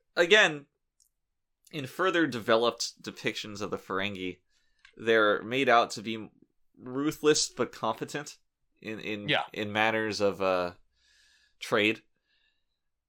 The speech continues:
Speaker 1: And, uh, this really doesn't fly with that. This is just
Speaker 2: Well, I feel like they were already depicted in T N G as, like, a little more, like, like, like we said earlier at the start of,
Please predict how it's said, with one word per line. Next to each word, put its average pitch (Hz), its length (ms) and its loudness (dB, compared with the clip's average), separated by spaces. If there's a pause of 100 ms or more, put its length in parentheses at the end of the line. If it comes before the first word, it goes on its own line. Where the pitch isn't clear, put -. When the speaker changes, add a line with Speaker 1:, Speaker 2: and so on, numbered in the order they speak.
(140)
Speaker 1:
And, 95 380 -2
uh, 85 340 2 (100)
this 123 320 0
really 117 220 2
doesn't 98 320 -2 (120)
fly 90 420 2
with 87 200 -6
that. 80 320 -4 (400)
This 101 140 -14
is 95 120 -8
just 156 60 -6
Speaker 2:
Well, 214 140 2
I 208 40 2
feel 269 160 -2
like 254 140 -2
they 226 100 0
were 190 120 2 (120)
already 190 220 2
depicted 131 760 -4 (140)
in 156 180 -2
T 160 220 -4
N 123 120 -2
G 147 200 0
as, 120 120 -2
like, 110 140 -2
a 113 40 -2
little 131 340 0
more, 113 580 -2 (240)
like, 165 160 -2
like, 190 240 0
like 202 160 0
we 220 80 0
said 151 360 -2
earlier 143 420 0
at 104 80 -4
the 110 80 -10
start 131 280 -2
of, 104 160 -8